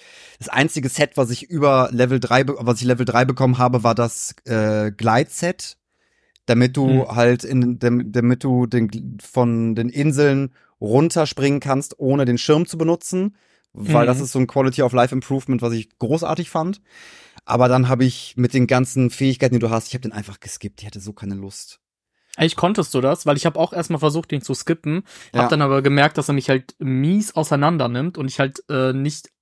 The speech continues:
Speaker 2: also nicht halt weitergehen kann durch, äh, da, da war ja die, dieser, so eine kleine Höhle oben, wo man
Speaker 1: Ja.
Speaker 2: ja ein bisschen klettern musste. Und der hat mich halt so krass gestört, also deswegen, ich musste den halt, äh,
Speaker 1: Ah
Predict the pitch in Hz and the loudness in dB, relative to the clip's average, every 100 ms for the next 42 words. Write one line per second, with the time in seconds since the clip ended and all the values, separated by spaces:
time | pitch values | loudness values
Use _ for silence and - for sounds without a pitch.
0 | - _ - 135 139 160 165 139 135 147 | -20 _ -6 -2 2 2 2 2 2 2
1 | 143 123 127 131 135 131 127 - 135 131 | 0 -2 -2 -2 -2 -2 -4 -6 -12 -6
2 | 123 127 131 139 135 147 135 127 123 127 | -2 2 4 4 2 -2 -4 -2 0 0
3 | - - 139 135 151 143 131 151 160 151 | -2 -6 -2 0 2 2 2 2 2 0
4 | 143 147 165 202 220 143 139 135 127 - | 0 0 0 -2 -2 2 4 4 2 -4
5 | 127 139 135 127 123 127 - 143 - - | -4 -2 -2 -2 -2 -6 -4 -4 -6 -14
6 | - _ - 131 135 131 139 139 - 147 | -20 _ -2 0 0 -2 0 0 0 0
7 | 139 131 127 143 190 - 165 - 143 - | 0 0 0 0 2 0 -2 -4 -6 0
8 | 151 151 147 123 123 131 147 131 147 139 | 4 4 2 -2 -2 -2 -2 -2 -2 0
9 | 165 170 - 127 127 123 - 135 123 120 | 2 2 2 0 0 -2 -4 -4 -2 -4